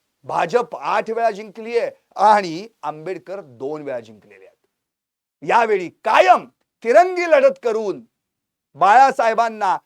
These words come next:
या तिरंगी लढतीमुळं कायम फटका बसतो, मतांचं विभाजन होतं. आपल्याला आठवत असेल दोन हजार एकोणीस ला वंचितच्या अनेक उमेदवारांनी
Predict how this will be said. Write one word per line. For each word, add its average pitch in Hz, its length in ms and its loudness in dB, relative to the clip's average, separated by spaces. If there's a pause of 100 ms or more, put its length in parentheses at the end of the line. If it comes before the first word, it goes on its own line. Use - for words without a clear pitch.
(100)
या 196 120 -2 (120)
तिरंगी 226 380 -6
लढतीमुळं 185 540 -8 (100)
कायम 170 320 -8 (240)
फटका 214 440 -10
बसतो, 139 560 -12 (120)
मतांचं 147 560 -10
विभाजन 127 460 -14
होतं. - 220 -20 (680)
आपल्याला 151 320 -10
आठवत 233 360 -8
असेल 104 300 -14
दोन 143 200 -10
हजार 156 220 -6
एकोणीस 160 420 -14
ला 180 260 2 (560)
वंचितच्या 196 840 -2 (200)
अनेक 294 680 2 (400)
उमेदवारांनी 190 920 -2